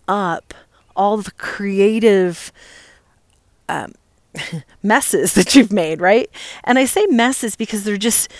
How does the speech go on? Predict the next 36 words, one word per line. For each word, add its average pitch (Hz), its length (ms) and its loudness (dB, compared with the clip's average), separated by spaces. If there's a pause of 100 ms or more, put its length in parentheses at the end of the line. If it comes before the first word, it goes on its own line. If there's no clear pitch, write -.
(180)
they're 208 160 -2
hanging 262 400 -2
out 196 160 -2
and 196 100 -6
they're 180 80 -4
not 180 280 -4
necessarily 175 520 -2
serving 233 440 0
you. 151 100 -6
They 165 140 -6
served 277 480 -2
you 220 260 -4
at - 160 -12
one 185 300 -6
point 170 500 -10 (320)
and 180 160 -6
they 170 80 -4
were 170 140 -6
part - 360 -4
of 196 80 -6
your 185 100 -6
process, - 440 -8 (260)
but - 120 -14
they're 214 80 -6
not 214 320 0
necessarily 202 500 -6
part - 260 -8
of 165 80 -10
where 160 120 -6
you're 156 120 -6
going 160 460 -8
next, - 540 -2 (480)
right? 220 200 -6 (440)
And 233 260 0
for - 180 -4
me, 262 360 -2